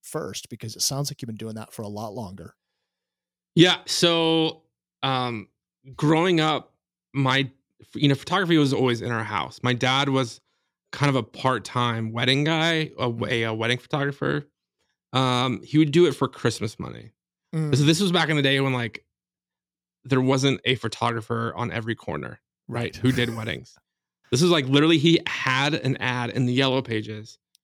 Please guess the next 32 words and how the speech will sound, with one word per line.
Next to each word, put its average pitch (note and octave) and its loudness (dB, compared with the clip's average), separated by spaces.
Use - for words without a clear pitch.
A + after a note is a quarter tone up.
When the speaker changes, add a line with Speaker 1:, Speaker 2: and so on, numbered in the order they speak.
Speaker 2:
and C3 2
that, C3+ 0
like, C3+ 0
gave C3+ 4
him, C3 0
like, B2+ 0
a A2+ 0
wedding A#2 -2
a C#3 2
month, D#3+ 0
which B2+ -2
gave B2+ 0
him B2 0
enough A#2+ -4
income A#2 -2
for, A#2 -10
like, G#2 -16
just B2+ -2
discretionary A#2+ 0
income, G#2+ -8
and C3 2
Speaker 1:
Right. G2+ -4
Speaker 2:
he, A#2+ 0
and C3 -2
he A#2+ -2
liked G#2+ -6
it. - -20
Um, C3 0
Speaker 1:
Not C#3+ 2
his C#3 0
full-time A2+ -4
job, F2 -12